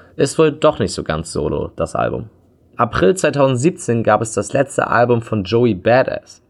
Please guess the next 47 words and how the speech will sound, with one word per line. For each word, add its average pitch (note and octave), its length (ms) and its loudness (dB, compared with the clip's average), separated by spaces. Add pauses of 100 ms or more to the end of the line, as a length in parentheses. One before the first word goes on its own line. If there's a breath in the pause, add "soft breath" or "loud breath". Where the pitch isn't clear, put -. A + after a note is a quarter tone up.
Seitdem C3+ 380 0
ist C#3+ 140 -2
es A#2+ 180 -6
ruhig F3+ 240 4
um F#2+ 140 0
ihn F2+ 100 -4
geworden. F#2 540 -2
Auch E3 240 2
zweitausendachtzehn C#3 720 0
gab A2 200 2
es A2+ 120 -6
bis D3+ 240 -2
auf E3 140 2
ein B2+ 140 0
paar B2+ 200 2
Features A#2+ 540 -6
kaum C3 260 0
neue A2+ 180 4
Musik. G2+ 440 -4 (220)
Aber A2 140 -2
das C3+ 160 2
könnte D3 200 0
sich B2 200 -4
bald D3 220 2
ändern. F2 320 -2 (460 soft breath)
Auf G#2+ 180 -6
Instagram D3+ 460 2
verriet C#3 320 2
er, B2 100 4
dass G#2 200 0
er A2 80 0
gleich F#2 280 -2
zwei E3+ 380 2
neue F#2+ 240 0
Alben D#2 280 -2
am F2 120 -8
Start G#2+ 340 -2
hat C3 220 2 (260 soft breath)
und A2+ 160 0
er G#2+ 80 4
nur D3 160 4
noch D#3+ 160 4
überlegt, A#2+ 560 2
welches G2 300 0
er D2+ 100 0
zuerst G#2+ 400 0
released. - 480 -10